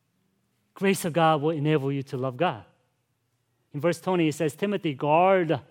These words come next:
what God has entrusted to you. Avoid godless, foolish discussion with those who oppose you with their so-called knowledge. Some people have wandered from this faith by following such foolishness. May God's grace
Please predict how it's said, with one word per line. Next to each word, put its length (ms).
what 180
God 220
has 220
entrusted 840
to 120
you. 500
Avoid 400
godless, 640
foolish 420
discussion 640
with 200
those 400
who 80
oppose 420
you 240
with 140
their 100
so-called 760
knowledge. 600
Some 260
people 400
have 220
wandered 420
from 240
this 220
faith 280
by 140
following 500
such 280
foolishness. 720
May 140
God's 440
grace 520